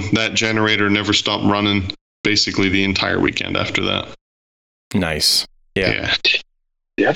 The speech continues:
Speaker 3: the, the thirty-five hundred Predator Harbor Freight, and it, it runs almost two air conditioners. Uh, I think it draws, like, two thousand watts, but the startup is where you get the, the
Speaker 1: Yeah.
Speaker 3: three thousand, thirty-five hundred.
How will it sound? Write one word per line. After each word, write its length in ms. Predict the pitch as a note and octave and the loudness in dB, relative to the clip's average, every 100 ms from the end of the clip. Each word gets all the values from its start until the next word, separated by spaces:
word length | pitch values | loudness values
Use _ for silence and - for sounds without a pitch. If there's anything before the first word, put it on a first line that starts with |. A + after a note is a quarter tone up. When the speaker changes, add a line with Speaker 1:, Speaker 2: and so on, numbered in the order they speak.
| - | 0
Speaker 3:
the, 440 | B2 - - - - | 0 2 4 4 2
the 160 | G2+ G#2+ | 2 2
thirty-five 520 | B2 B2 - F2+ F2 | 0 2 2 2 2
hundred 400 | F#2+ F#2+ F#2 - - - | 2 2 2 -2 -12 0
Predator 500 | G2+ F#2 E2+ - F#2 | 2 2 2 2 2
Harbor 340 | G#2 G2 G2 | 2 2 2
Freight, 380 | F#2 G2+ G2 G2 | 4 4 4 2
and 100 | F#2+ | 2
it, 180 | G2+ A#2+ - | 0 -2 -2
it 180 | G2+ A2+ | 0 2
runs 380 | A2 G#2 G2 - | 4 4 4 2
almost 460 | - E3 G2+ - - | 2 2 4 2 2
two 160 | D3+ | 2
air 200 | G#2 G2 | 2 2
conditioners. 720 | F#2 F#2 F2 - F#2+ F#2 F#2+ - | 2 4 4 4 2 2 2 0
Uh, 300 | F#2 F#2 F2+ - | 2 4 4 2
I 40 | |
think 200 | - C3+ | 0 2
it 60 | E3 | 4
draws, 260 | G#2+ G#2 G#2+ | 4 4 4
like, 200 | F#2 - _ _ - - _ _ | 2 -4 _ _ -6 -6 _ _
two 160 | - F3 | -4 -2
thousand 380 | E3 B2+ G#2 G2+ | 0 0 0 2
watts, 380 | G#2+ A2 - - | 2 0 -2 -2
but 120 | G#2 | -2
the 80 | F#2+ | 2
startup 640 | - - G#2+ G#2+ F#2+ F#2 F2+ | 0 4 4 4 4 2 2
is 440 | F2+ F2 - - - | 2 2 2 0 2
where 120 | G2 | 2
you 60 | F#2 - | 2 0
get 160 | F2 - | -2 2
the, 220 | F2+ F#2 - _ _ _ G2+ | 2 2 -4 _ _ _ 0
the 180 | F#2 - | 0 -2
Speaker 1:
Yeah. 200 | - - | -6 -4
Speaker 3:
three 240 | - G2 F2+ | 0 0 2
thousand, 460 | F2+ F#2 F2+ F#2 | 2 4 4 2
thirty-five 500 | F2+ F2+ F2+ F2+ F#2 | 2 2 2 2 2
hundred. 340 | F#2+ F#2 F#2 | 2 2 2